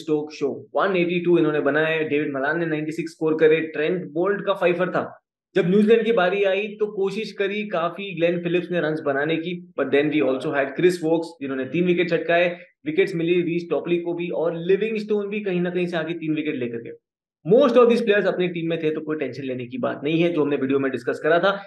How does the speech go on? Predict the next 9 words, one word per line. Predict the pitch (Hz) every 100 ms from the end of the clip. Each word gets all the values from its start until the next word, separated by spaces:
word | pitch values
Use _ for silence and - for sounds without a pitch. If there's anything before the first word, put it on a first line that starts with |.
| _ -
ये | 208
सारी | 208 185 160 190 220 214
चीजों | 185 185 202
के | 190
बारे | 175 156 175
में | 170
हमने | 165 156
बातें | 135 143
करी। | 127 117